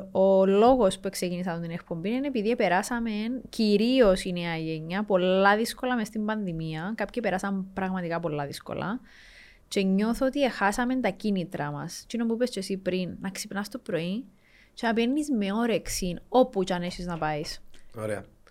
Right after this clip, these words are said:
Speaker 1: Και γι' αυτόν καμώ, γι' αυτόν περνάτε που δάμε ανθρώποι τους οποίους είτε ξέρω είτε δεν ξέρω, είναι άνθρωποι που έχουν να μας πούν κάτι. Το πιο σημαντικό,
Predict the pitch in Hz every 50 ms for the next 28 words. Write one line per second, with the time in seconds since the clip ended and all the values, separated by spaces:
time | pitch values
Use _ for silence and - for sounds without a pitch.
0 | - - - - 240 233 220 220 226 - - 269 269 269 269 254 220 208 196 196
1 | 190 185 - 196 220 214 214 - - 285 254 254 247 240 220 202 196 196 196 196
2 | 185 190 190 180 175 175 170 - - 202 190 190 180 175 180 180 185 185 185 -
3 | - 196 190 - - - 220 220 220 208 240 254 269 - 262 - 233 190 196 220
4 | 226 240 247 262 269 262 - - - _ _ _ _ _ _ _ _ _ _ _
5 | _ - - 220 - 233 240 - - - 233 226 240 233 220 220 196 180 185 190
6 | 190 - - - 208 190 196 208 233 262 277 - - 233 220 208 208 208 - -
7 | 233 240 254 226 220 214 - 240 233 240 233 214 190 190 - - - 247 262 285
8 | 311 294 - _ _ _ _ - - 151 131 - - - - - _ _ _ _
9 | _ _ _ _ _ _ _ _ _ _ _ _ _ - 226 214 - 254 233 247
10 | 254 214 190 180 175 170 - 190 214 247 311